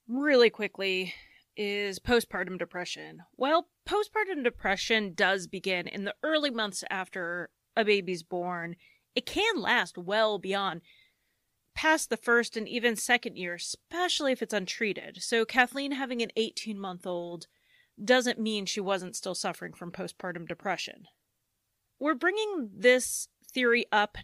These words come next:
not so much because we believe it, but because there's a myth involved here that we want to dispel. A lot of women hesitate to seek help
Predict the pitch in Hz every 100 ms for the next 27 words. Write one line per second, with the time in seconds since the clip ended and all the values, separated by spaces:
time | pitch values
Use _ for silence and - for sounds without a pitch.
0 | - 226 233 - 226 220 - - - _
1 | 185 208 - 208 190 175 - - _ -
2 | 190 175 180 214 226 262 262 - - _
3 | _ _ _ - 180 240 220 - - 226
4 | 233 220 196 - _ - 214 208 220 214
5 | 302 415 - - _ 240 220 208 202 185
6 | - 190 190 185 - 208 214 202 202 185
7 | 180 170 - 165 156 160 - _ _ _
8 | _ _ _ - 254 254 247 254 262 226
9 | 208 220 214 190 185 185 - - 302 262
10 | 233 - 190 - 196 - 240 - - 349
11 | -